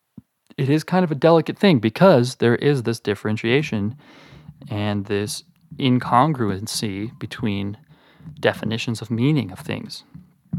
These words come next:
So, um, I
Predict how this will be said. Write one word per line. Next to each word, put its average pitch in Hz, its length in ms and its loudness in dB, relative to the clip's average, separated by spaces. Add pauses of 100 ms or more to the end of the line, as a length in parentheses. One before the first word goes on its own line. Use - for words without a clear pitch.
(1080)
So, 107 460 2 (1700)
um, 107 680 -4 (2750)
I 117 1200 2